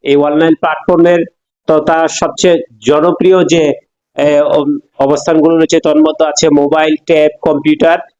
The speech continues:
এগুলোতে ছেলেমেয়েরা বই পুস্তকে সময় না দিয়ে এই, এগুলোতে সময় ব্যয় করে থাকে দিনের অধিকাংশ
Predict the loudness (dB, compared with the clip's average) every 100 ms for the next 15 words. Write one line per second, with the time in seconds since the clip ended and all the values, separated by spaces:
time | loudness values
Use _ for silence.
0 | _ -2 0 0 2 0 2 0 2 0
1 | 0 0 0 2 -2 0 -2 -2 -2 -2
2 | 0 -2 0 0 2 0 _ _ _ -4
3 | 0 2 2 -2 -18 -18 -12 -2 0 2
4 | 0 -2 0 0 0 -2 -4 -8 -4 -2
5 | 0 -2 -2 -2 -2 -2 -2 0 -2 0
6 | -2 -2